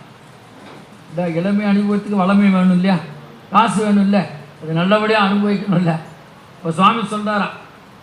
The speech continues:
"வடிவும் இளமையும் வளமையும் அழகிய பெருமாள்" அப்படின்னு அது சொல்றார். "வடிவும் இளமையும் வளமையும் அழகிய பெருமாளே."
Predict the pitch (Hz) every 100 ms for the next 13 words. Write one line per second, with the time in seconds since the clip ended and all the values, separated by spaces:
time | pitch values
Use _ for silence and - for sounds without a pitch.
0 | - - 190 247 262 277 277 269 247 233
1 | 254 254 254 247 - 202 214 233 240 233
2 | 247 247 170 185 214 202 220 208 165 175
3 | 170 160 135 - - - - - - -
4 | - - - - - 139 185 196 170 135
5 | 147 160 190 - - - 95 104 156 165
6 | 202 247 - - - - - - - 175
7 | 196 214 240 269 - - - - - -
8 | - 190 240 262 269 269 269 - 220 233
9 | 202 220 185 190 202 202 190 160 151 208
10 | 202